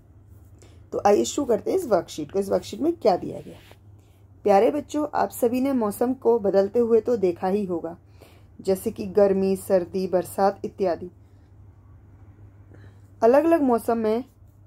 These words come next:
अलग-अलग मौसम में हम सभी के रहन-सहन में भी बदलाव आता है। गर्मी के मौसम के बाद हमें सबसे ज़्यादा इंतज़ार सर्दी के मौसम का होता है,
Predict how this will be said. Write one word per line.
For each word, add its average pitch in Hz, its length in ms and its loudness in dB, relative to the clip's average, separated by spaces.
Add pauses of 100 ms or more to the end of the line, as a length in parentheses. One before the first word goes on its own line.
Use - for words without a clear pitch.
(1600)
अलग-अलग 294 360 4
मौसम 233 340 2
में 220 140 -2
हम 233 180 0
सभी 220 320 0
के 214 220 4
रहन-सहन 214 500 -2
में 196 180 0
भी 240 100 -6
बदलाव 180 420 0
आता 170 240 -10
है। 175 120 -12 (600)
गर्मी 202 320 4
के 233 120 0
मौसम 220 360 -2
के 233 120 -4
बाद 208 220 2
हमें 208 220 -2
सबसे 262 480 -2 (360)
ज़्यादा 196 520 2
इंतज़ार 208 380 2
सर्दी 220 380 -2
के 220 140 0
मौसम 180 340 -4
का 175 100 -8
होता 156 320 -12
है, 160 140 -18